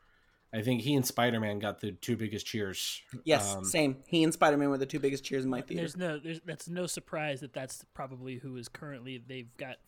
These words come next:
Speaker 3: fixed to head up this new iteration of the M C U, right?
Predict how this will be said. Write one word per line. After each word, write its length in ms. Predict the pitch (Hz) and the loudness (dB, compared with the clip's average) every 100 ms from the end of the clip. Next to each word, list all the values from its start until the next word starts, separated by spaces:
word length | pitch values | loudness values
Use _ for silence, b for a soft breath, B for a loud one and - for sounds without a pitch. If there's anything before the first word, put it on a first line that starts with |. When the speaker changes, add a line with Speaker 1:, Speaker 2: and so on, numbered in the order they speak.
| - | -10
Speaker 3:
fixed 260 | 147 - | -10 -8
to 80 | 135 | -10
head 220 | 113 139 | -8 -8
up 140 | 127 - - _ _ _ _ _ | -8 -10 -18 _ _ _ _ _
this 300 | 147 156 - | -4 -2 -2
new 260 | 175 165 156 | 0 2 2
iteration 560 | 175 160 143 143 - 143 | 2 -2 -2 -4 -4 -8
of 80 | 123 | -8
the 140 | 131 | -8
M 140 | 123 | -8
C 160 | 120 - | -8 -10
U, 140 | 117 | -10
right? 320 | 113 131 170 | -8 -4 -2